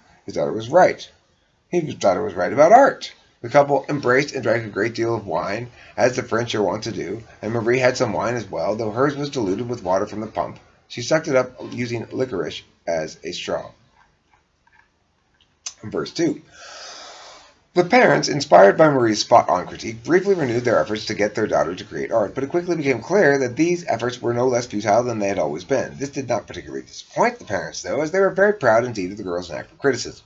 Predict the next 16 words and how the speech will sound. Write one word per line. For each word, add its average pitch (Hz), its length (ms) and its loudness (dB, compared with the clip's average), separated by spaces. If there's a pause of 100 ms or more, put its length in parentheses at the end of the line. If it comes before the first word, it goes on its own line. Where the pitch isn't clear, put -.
(400)
In 143 120 -6
fact, 170 320 6
they 156 100 -4
came 151 220 0
to 151 100 -6
rely 87 240 2
heavily 123 360 0
upon 98 280 -4
it 123 160 -10
regarding 113 300 0
their 92 120 -4
own 107 200 -4
works, 71 280 -10
and 143 140 -6
the - 40 -8
quality 120 480 4